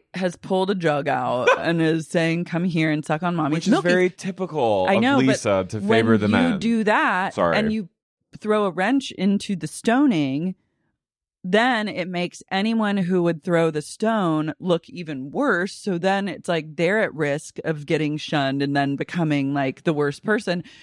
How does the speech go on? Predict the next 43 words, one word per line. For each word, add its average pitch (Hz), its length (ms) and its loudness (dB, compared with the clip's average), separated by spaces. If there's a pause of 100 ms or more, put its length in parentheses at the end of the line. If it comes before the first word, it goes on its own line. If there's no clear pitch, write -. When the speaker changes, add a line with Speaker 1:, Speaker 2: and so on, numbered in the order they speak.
(100)
Speaker 1:
So 202 200 0
it's 196 180 -2
like 180 320 0 (320)
someone 269 480 0
is 262 160 0
gonna 190 220 0
have 190 240 -2
to 175 100 -6
step 156 340 -2
up. 160 180 0
<laughs> - 40 -8
Basically, 302 560 0
someone's 262 480 -2
gonna 349 200 -2
have 233 220 0
to 208 80 -8
step 170 280 -4
up 170 160 -4
to 185 100 -8
the 175 120 0
plate 165 520 -2 (240)
and 185 160 0
not 175 240 -2
be 220 140 -2
a 190 40 -4
fucking 165 480 -4
pussy. - 720 -10
Because 180 300 -2
right 208 260 0
now, 208 280 0
everyone's 190 340 -4
being 180 160 -4
a 139 80 -4
fucking - 460 -4
pussy - 420 -8
on - 140 -10
this - 140 -8
show. - 240 -6 (120)
Speaker 2:
<laughs> - 160 -10
Well, 165 160 -12
it's 165 140 -2
also 175 320 4
just, 180 280 -6